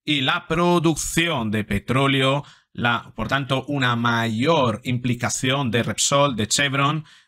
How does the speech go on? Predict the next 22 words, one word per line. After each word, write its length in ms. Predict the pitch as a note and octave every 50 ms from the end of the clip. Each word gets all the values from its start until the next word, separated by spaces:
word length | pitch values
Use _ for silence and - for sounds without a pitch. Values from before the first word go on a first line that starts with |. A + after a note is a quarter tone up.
| _ _
en 300 | - A#2 C#3 C3+ B2+ A#2+
las 360 | B2+ C3 C#3 - - - _ _ _ _ _
actividades 840 | - D#3 B2+ - - - B2+ B2 A#2+ B2 C3 E3 E3 C#3 A2+ - - _
energéticas 1200 | C#3 D#3 D#3 D3 - - A#3 - E3 E3 C#3 - A2 G2 - - G3+ G3 G3 F#2+ F#2+ - - G#2
de 200 | B2 C3+ B2 A#2
Venezuela, 840 | G#2 A2+ A2+ A#2+ A#2+ - - F3+ G3 G3+ G3+ G#3 G#3 G#3+ G#3 _ _ _ _ _ _ _ _ _ _
además 420 | - A#2 B2 A#2+ A#2+ C3+ D3 D3+ A#2+
de 140 | C3+ C3+
que 300 | - - C3 D3 E3 - -
recientemente 960 | - G#2 G#2+ - - A#2+ A2+ A2 - C3+ C3+ C#3 B2+ C3 D3+ D#3+ F3 - -
también 280 | - G2+ F#2+ A#2 G#2+ A#2+
Nicolás 240 | A#2 A#2+ B2 C3
Maduro 280 | C3 C3 C3+ D3 D3+ E3
se 140 | D#3 - B2+
ha 60 | A#2+
reunido 320 | A2 A#2 B2 D#3 D#3 D3
no 100 | A#2 A2+
solo 240 | G#2 - D#3 D3 C3
con 80 | A#2+ A2
los 100 | A2 G#2
directivos 600 | G#2+ A2+ G#2+ G#2 - D3+ C#3+ B2+ A2+ G#2+ G2 G#2
de 260 | G#2 B2+ C3 A#2+ -